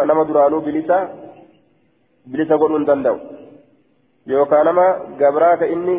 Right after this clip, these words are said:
hin dandeenye an dhuunfatu ebalu bilisa yoo jedhe gabra nama sirriin dhufne jechuun. فهو كما قال إني أكما جئت سنتهى جتشون كن أكمي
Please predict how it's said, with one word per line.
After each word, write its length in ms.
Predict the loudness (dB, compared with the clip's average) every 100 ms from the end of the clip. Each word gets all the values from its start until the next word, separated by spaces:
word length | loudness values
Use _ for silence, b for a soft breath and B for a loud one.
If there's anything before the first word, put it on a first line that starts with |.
| -6 -14 -20 -20 -20 -20 -6
hin 140 | -2 2
dandeenye 600 | 2 2 2 2 2 0 -2 -4 -2
an 80 | -2
dhuunfatu 460 | -2 0 0 2 2 2 2
ebalu 240 | 2 2 2
bilisa 240 | 2 4 2
yoo 100 | 2
jedhe 160 | 0 0 2
gabra 220 | 4 4
nama 220 | 4 2 0 -10 -20 -20 -20 _ _ _ _ _ _ -4
sirriin 280 | 0 0 0
dhufne 200 | 2 2
jechuun. 300 | 2 -2 -10 -12 -18 -20 -20 -20 _ _ _ _ _ _ _ _ _ 0
فهو 260 | 4 4 4
كما 220 | 2 2 2
قال 140 | 0 0
إني 240 | -2 -2
أكما 240 | -4 -2 -2
جئت 260 | 0 0 0
سنتهى 460 | -2 0 2 4 4 4 2 2 0 -4 -6
جتشون 340 | -4 -2 -2 -2
كن 140 | 0
أكمي 500 | 0 2 2 0 -2